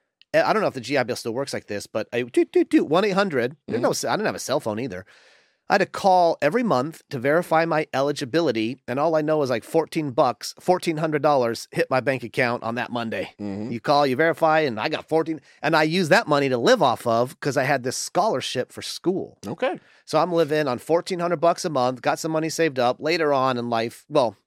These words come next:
Speaker 1: I had this part-time job that lasted a couple weeks.
Speaker 2: Doing what?
Speaker 1: Uh, I,
Speaker 2: You was
Speaker 1: my
Speaker 2: a part-time stripper, wasn't you?
Speaker 1: Yeah, I made good money.
Speaker 2: Did you do hair too?
Speaker 1: <laughs>
Speaker 2: <laughs> What'd you do?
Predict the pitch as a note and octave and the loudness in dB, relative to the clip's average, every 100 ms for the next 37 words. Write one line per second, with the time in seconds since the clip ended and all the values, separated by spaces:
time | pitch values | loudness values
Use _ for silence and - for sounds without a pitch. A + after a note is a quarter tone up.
0 | _ _ - A#2 G#2+ - A#2 - G2+ G#2+ | _ _ -8 -6 -6 -6 -8 -6 -8 -4
1 | G#2 F#2+ G#2 G2 F#2+ F#2 G#2 G2+ G#2 G2+ | -4 -4 -6 -6 -12 -12 -12 -8 -8 -8
2 | - _ _ _ _ - A3 G3 G3 B2 | -14 _ _ _ _ 2 4 4 4 2
3 | - _ _ B2 A#2 G2+ F2+ - - - | -2 _ _ -4 -4 -4 -8 -10 -12 -14
4 | - - C3 C#3 C#3 B2 C3 C#3 D3+ D3+ | -12 -4 0 2 0 2 2 2 2 2
5 | E3 D#3+ - C#3+ A#2+ B2 A2 E2 _ - | 2 0 0 0 2 0 -2 -10 _ -8
6 | A2 G#2+ A2 B2 A#2+ G2+ A2 A#2 F#2+ - | -4 -2 -2 -2 -4 -6 -4 -4 -6 -10
7 | - A#2 B2 B2 C#3+ C#3+ C#3 D#3+ C#3+ _ | -8 -6 -4 0 2 0 0 -2 -4 _
8 | - - - _ _ - - _ C4+ _ | -18 -18 -20 _ _ -10 -10 _ -10 _
9 | - - - - - - C#3+ G#3+ D4+ E4 | -10 -4 -2 0 0 -4 -2 2 2 4
10 | F4 G#3 | 4 2